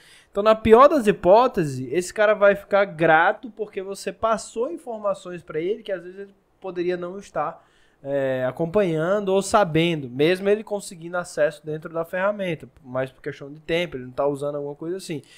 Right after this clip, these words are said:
Então, você fortalece esse, esse seu contato, esse seu vínculo com esse cara, e só pelo fato de você fazer isso, a probabilidade de ter uma reciprocidade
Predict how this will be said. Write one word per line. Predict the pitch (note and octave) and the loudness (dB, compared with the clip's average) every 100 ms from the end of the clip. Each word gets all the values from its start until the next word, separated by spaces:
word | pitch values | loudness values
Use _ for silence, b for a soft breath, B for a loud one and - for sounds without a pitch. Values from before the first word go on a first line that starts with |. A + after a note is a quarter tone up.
| B B _ | B B _
Então, | F3+ F#3+ | 2 4
você | F#3+ G3+ G#3+ G#3+ | 6 4 4 0
fortalece | - - A#3 A3+ - A#3+ G3 D#3+ F3+ A#3+ D4 - | 2 4 4 4 0 2 2 0 -2 -2 -4 -6
esse, | G#3 - | -14 -8
esse | F3+ F3 F3 | -8 -6 -8
seu | - E3+ | -4 -4
contato, | D#3 E3 D#3 D3+ E3 F#3+ F3+ | -4 -8 -4 0 0 0 -2
esse | E3+ - - | -8 -14 -2
seu | G3+ F#3+ | 0 2
vínculo | C#3+ D#3 G3+ B3+ A3+ D3+ b b b b - | -2 -8 -6 -8 -8 -10 b b b b -6
com | D#3 | -6
esse | D3+ G#3 | -4 -4
cara, | F3 F3 A3 B B B _ | 2 4 2 B B B _
e | D#3+ F3 F3 | -8 -6 -6
só | - - A3+ C#4 | -6 2 4 4
pelo | D4+ C#4 | 4 2
fato | - G#3+ G3+ | 4 2 2
de | G3 | 0
você | F#3 F#3 F#3+ | -6 -6 -6
fazer | F#3+ F3 E3 | -4 -4 -2
isso, | D#3+ G3+ G#3 | -4 -6 -8
a | F3+ | -10
probabilidade | - - G3 B3 C#4 B3+ A#3 B3 D#3+ C#3 C#3+ C#3+ | -10 0 2 2 0 -4 -8 -6 -2 0 -2 -6
de | C#3+ E3 | -16 -16
ter | D3+ F3+ G#3 | -8 -4 -4
uma | G#3+ G3+ | -2 -4
reciprocidade | C#3+ F3 A#3 C#4+ - - A#3 A3 - G3 D3+ C#3+ C#3 | -4 -2 -2 -2 -12 -16 -10 -10 -10 -6 -2 0 -2